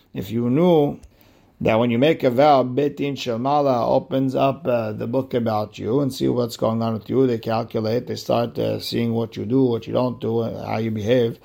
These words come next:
Minadat, would you vow? Amar Le, so the grandson told him,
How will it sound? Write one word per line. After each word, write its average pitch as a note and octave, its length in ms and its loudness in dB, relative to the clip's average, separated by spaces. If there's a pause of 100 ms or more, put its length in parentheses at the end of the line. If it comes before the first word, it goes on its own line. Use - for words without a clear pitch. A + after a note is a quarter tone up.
(320)
Minadat, B2+ 540 2
would C3 160 -2
you A#2 120 -2
vow? A#2+ 440 0 (340)
Amar A2 400 -4
Le, D#3 280 6
so B2 160 -6
the A#2 80 0
grandson C3 580 -2
told D#3+ 300 2
him, C#3+ 260 0